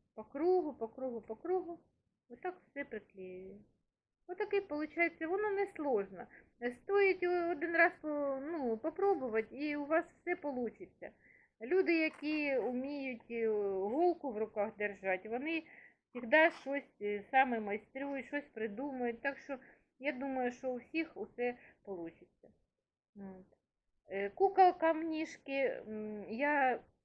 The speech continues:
е, які у мене будуть стояти, там зовсім друга технологія. Є ніжки висячі.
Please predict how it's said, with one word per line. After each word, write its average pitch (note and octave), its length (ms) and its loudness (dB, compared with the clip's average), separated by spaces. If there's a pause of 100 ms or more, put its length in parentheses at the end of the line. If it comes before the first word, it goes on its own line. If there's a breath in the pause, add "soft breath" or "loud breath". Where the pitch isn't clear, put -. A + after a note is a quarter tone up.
(440)
е, F#3+ 440 -4
які B3+ 420 -2
у C4+ 100 -2
мене B3 340 2
будуть A3+ 420 -6
стояти, C#4 680 0 (480 loud breath)
там D4+ 380 -2 (220)
зовсім C4 420 -6
друга A#3+ 380 -4 (480)
технологія. F#3 880 -4
Є B3+ 320 -4
ніжки A#3 480 -8
висячі. F4 600 0